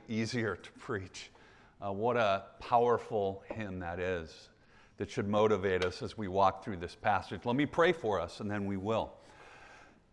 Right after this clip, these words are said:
Father, we thank you for Philippians three, three, this whole letter,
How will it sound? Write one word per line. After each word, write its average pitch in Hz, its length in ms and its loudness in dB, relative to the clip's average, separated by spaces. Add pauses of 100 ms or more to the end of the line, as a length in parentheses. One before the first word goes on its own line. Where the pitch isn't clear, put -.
(500)
Father, 165 400 12
we 131 140 6
thank 165 400 2
you 135 160 4
for 127 800 6 (300)
Philippians 139 600 2
three, 160 320 2 (160)
three, 160 220 4
this 113 180 2
whole 156 340 2
letter, 117 460 8